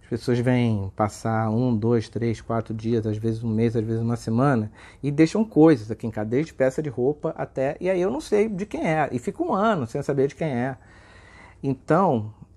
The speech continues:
vou aproveitar e vou mostrar, porque esse caderno que eu achei aqui, pra anotar esse poema do Domingos,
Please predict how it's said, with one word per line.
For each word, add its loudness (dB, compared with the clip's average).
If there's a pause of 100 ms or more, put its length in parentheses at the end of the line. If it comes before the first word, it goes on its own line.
vou 0
aproveitar 2 (400)
e 0
vou -2
mostrar, -4 (240)
porque -2
esse 0
caderno 0
que -4
eu 2
achei -2
aqui, -2 (140)
pra 2
anotar 2
esse -6
poema -2
do -4
Domingos, -2